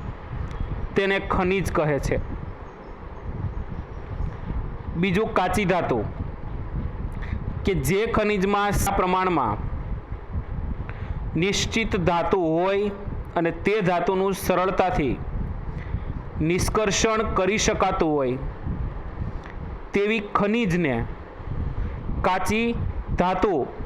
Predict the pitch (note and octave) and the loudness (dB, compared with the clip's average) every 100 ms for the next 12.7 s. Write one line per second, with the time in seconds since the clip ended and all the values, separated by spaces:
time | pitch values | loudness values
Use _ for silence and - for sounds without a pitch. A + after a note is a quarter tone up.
0 | - - - E3+ F3+ F3+ F#3 G3+ A3 - | -6 -4 0 0 2 2 2 4 4 2
1 | - E3 A2+ - - - F3+ G3 G3 G3+ | 2 2 0 -2 -6 0 2 2 2 2
2 | F#3+ - - G#3 G3 B2 - - - - | 2 2 2 2 4 2 0 -4 -4 0
3 | F3 F3 D3 - A2+ - - - - - | 2 2 2 0 -2 -2 -6 -6 -6 -8
4 | - - - - - - - - - - | -10 -14 -14 -16 -16 -10 -10 -8 -8 -8
5 | - - - - - - - - - - | -8 -8 -8 -6 -6 -8 -10 -8 -8 -4
6 | - E3+ A#2 G3 G3 G#3 F3 G#3+ F#3+ D#3 | 0 0 2 2 2 2 2 2 2 2
7 | D#3+ - - - - - - - - - | 0 -2 -8 -10 -12 -12 -8 -6 -6 -6
8 | - - - - - F#3+ - A#3 A#3 A#3 | -8 -12 -8 -6 0 0 2 2 2 2
9 | A#3 A3+ G#3 G#3+ G#3+ G#3 G#3 A3 F#3+ F3+ | 2 2 2 4 4 2 2 2 2 2
10 | F3+ G3 G3+ G3 F3+ G3+ F#3+ F#3 - D#3 | 2 0 0 0 2 2 2 2 2 2
11 | C3 G#2 - - - - - - - - | 2 0 -4 -8 -10 -8 -8 -6 -6 -4
12 | - - - G#3 G3+ G3+ | -6 -8 -2 0 2 2